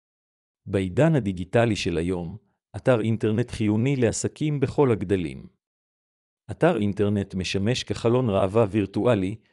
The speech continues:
המספק מידע על מוצרים, שירותים וזהות מותג. עם זאת, פשוט להחזיק אתר אינטרנט זה לא מספיק.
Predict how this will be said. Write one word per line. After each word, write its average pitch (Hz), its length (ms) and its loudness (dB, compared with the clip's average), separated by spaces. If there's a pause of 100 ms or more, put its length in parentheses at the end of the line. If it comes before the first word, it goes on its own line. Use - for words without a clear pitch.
(220)
המספק 104 560 0
מידע 107 360 4
על 131 80 2
מוצרים, 98 640 -2 (320)
שירותים 147 640 0
וזהות 107 420 0
מותג. 90 400 -4 (1200)
עם 107 180 0
זאת, 101 440 4 (260)
פשוט 156 340 0
להחזיק 104 500 0
אתר 104 260 4
אינטרנט 110 520 0
זה 123 140 2
לא 131 160 4
מספיק. - 600 -6